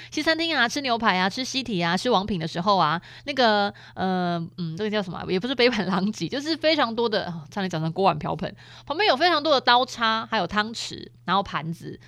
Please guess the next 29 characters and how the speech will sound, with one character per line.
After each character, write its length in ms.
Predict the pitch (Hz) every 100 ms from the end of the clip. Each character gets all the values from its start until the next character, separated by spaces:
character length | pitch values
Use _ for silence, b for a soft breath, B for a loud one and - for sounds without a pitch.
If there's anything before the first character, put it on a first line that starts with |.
| B B
那 260 | 330 330 285
我 120 | 214
们 140 | 196
的 120 | 196 208
使 220 | - 196
用 180 | 277 339
顺 160 | 330
序 60 | 302
要 100 | 285
从 140 | 240
哪 160 | 220 160
边 280 | 202 226 233
开 160 | 233
始 100 | 202
使 140 | 202 180
用 100 | 180
这 100 | 196
些 120 | 196
餐 220 | 190 185
具 180 | 185 190
呢？ 160 | 160 -
它 140 | 254
都 140 | 254
有 120 | 247 180
一 120 | 190
定 140 | 233
的 120 | 196
礼 120 | 170 160
仪， 260 | 147 160